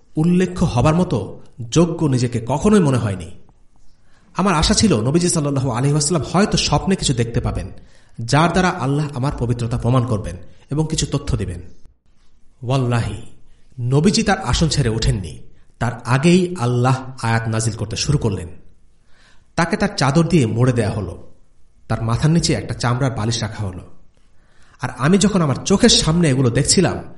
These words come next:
ওয়াল্লাহি আমার ভেতর কোনো উৎকণ্ঠা ভয় কিছুই নেই। আমি জানতাম আমি পবিত্র, আমি জানতাম আল্লাহ আমার ক্ষতি করবেন না। আল্লাহর শপথ,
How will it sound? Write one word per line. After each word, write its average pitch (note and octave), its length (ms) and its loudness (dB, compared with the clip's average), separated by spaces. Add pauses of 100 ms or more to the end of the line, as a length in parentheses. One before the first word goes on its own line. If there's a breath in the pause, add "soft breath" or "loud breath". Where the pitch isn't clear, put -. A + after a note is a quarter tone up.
(440 soft breath)
ওয়াল্লাহি G3 420 4
আমার F3+ 240 2
ভেতর D3 500 -2 (280 loud breath)
কোনো A#3 200 4
উৎকণ্ঠা E3 640 0
ভয় B2+ 240 2
কিছুই E3+ 300 4
নেই। F#2+ 340 -6 (260 soft breath)
আমি C3 140 0
জানতাম D3+ 420 0
আমি A#2 220 0
পবিত্র, A#2+ 360 0 (500 soft breath)
আমি C3+ 140 0
জানতাম C#3 680 0 (320 loud breath)
আল্লাহ D3+ 320 2 (120)
আমার A#2+ 220 -4
ক্ষতি C3 200 0
করবেন A#2 320 2
না। F2 120 -6 (720)
আল্লাহর C3 420 0
শপথ, A2 440 -4